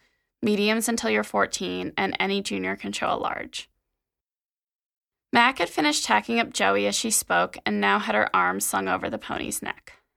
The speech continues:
His eyes were halfway closed. He looked perfectly happy to stand by, motionless while his rider chatted.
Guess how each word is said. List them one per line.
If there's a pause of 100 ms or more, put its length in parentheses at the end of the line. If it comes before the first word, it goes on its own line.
(180)
His (100)
eyes
were
halfway
closed. (580)
He
looked
perfectly
happy
to
stand
by, (480)
motionless
while
his
rider
chatted.